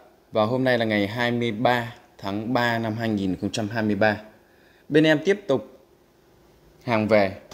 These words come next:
và xin phép, à, được quay và giới thiệu báo giá tới anh em mấy sản phẩm âm đi Nhật. Và những hàng sản phẩm này đều là hàng đấu giá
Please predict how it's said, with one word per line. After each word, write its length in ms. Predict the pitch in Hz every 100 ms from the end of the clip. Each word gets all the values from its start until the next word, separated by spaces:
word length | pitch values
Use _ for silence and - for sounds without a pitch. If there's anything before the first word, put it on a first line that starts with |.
| - _
và 100 | 101
xin 180 | 95 120
phép, 180 | 135 139 -
à, 300 | 120 113 107 107 - - - -
được 160 | 107 -
quay 260 | - 127 120
và 140 | 104
giới 200 | 85 92
thiệu 240 | 104 135 -
báo 240 | - 101 113
giá 260 | 113 104
tới 220 | - 110
anh 140 | 110 127
em 140 | 127 113 - - - - - - - - -
mấy 200 | - 113
sản 260 | 113 139 101
phẩm 300 | 98 98 65
âm 180 | - 110
đi 180 | 120 107 - - - - - - - - - - - -
Nhật. 180 | 98 - - - - - _ _ _ - - - -
Và 120 | - 135
những 200 | 156 180
hàng 300 | 160 139 127
sản 220 | 127 101
phẩm 260 | 117 90
này 260 | 104 107 98
đều 380 | - 123 117 98
là 100 | 95
hàng 260 | 107 95
đấu 200 | 104 104
giá 340 | 123 117 104